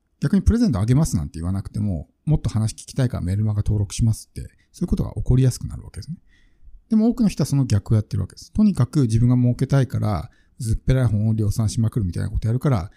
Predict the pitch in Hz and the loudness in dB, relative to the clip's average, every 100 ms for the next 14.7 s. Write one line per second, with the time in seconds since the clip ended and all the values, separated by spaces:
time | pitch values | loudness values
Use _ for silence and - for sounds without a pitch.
0 | _ _ - 135 113 101 117 135 85 - | _ _ -2 0 2 0 0 0 -4 -8
1 | - 113 101 85 85 85 - 73 69 67 | -6 -2 -2 -2 -6 -8 -10 -14 -16 -12
2 | 92 160 _ _ - 131 127 127 - 151 | -10 -12 _ _ -4 0 2 0 -2 0
3 | 147 110 - _ _ _ - 113 107 101 | 0 -2 -10 _ _ _ -4 -4 -2 -2
4 | 113 120 101 78 - 117 - 110 - - | 0 0 -2 -4 -4 -6 -8 -10 -10 -14
5 | - - - - - 135 147 185 214 226 | -16 -16 -14 -14 -8 -2 2 4 6 4
6 | 220 - 233 233 120 - 143 120 - 92 | 0 -2 0 0 -2 0 0 0 -4 -10
7 | 98 87 - _ _ _ - 139 135 131 | -8 -8 -8 _ _ _ -2 0 2 2
8 | 127 - 123 101 107 120 135 127 123 131 | 0 0 0 0 0 -2 0 0 0 0
9 | 123 - - 175 151 123 127 123 170 180 | -2 -4 0 0 2 0 0 -2 -2 -2
10 | 175 - - _ _ _ - 147 - 147 | -4 -6 -14 _ _ _ 0 0 0 -4
11 | 151 151 151 123 160 143 92 98 - - | 0 0 0 0 0 0 0 -2 -2 -2
12 | 101 110 - 87 - - - - 78 - | -2 -2 -4 -8 -10 -12 -12 -10 -10 -10
13 | 110 175 _ _ - - 123 120 113 110 | -12 -12 _ _ -8 -2 0 0 0 0
14 | 107 98 80 80 101 104 - | -2 -4 -6 -10 -6 -6 -8